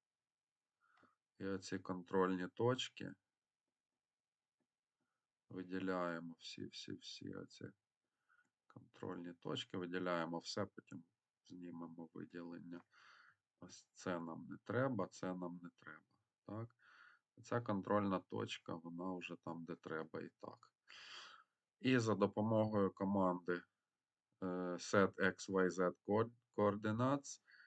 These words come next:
по ігреку, вибираємо по ігреку і виставляємо їх. Ага,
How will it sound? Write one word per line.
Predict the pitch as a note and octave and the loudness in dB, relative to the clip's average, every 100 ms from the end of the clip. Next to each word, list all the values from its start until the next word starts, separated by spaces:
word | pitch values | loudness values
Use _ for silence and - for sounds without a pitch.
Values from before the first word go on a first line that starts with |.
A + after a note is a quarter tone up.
| _ _ | _ _
по | G#2 | 6
ігреку, | G#2 A#2 C3+ B2+ G#2 - F2+ E2+ _ _ _ | 8 8 8 8 6 4 0 -2 _ _ _
вибираємо | F#2+ F2 F2+ F2+ F2+ F2+ F2+ | -8 -2 2 6 6 4 0
по | E2 F#2 | -2 0
ігреку | G#2 C#3 C#3+ C#3+ C3+ B2+ B2 _ _ _ _ _ - | 2 2 2 -2 -2 -4 -4 _ _ _ _ _ -6
і | |
виставляємо | C3+ G#2 - G2 F#2+ G#2 A#2 A2 G2+ F#2+ | 0 0 2 2 6 6 8 6 4 2
їх. | F#2 A2 A#2 - _ _ _ _ _ _ _ _ _ _ _ _ _ | 0 -2 -6 -12 _ _ _ _ _ _ _ _ _ _ _ _ _
Ага, | G#2+ F#2+ F#2 E2 D#2 | -14 -14 -12 -14 -14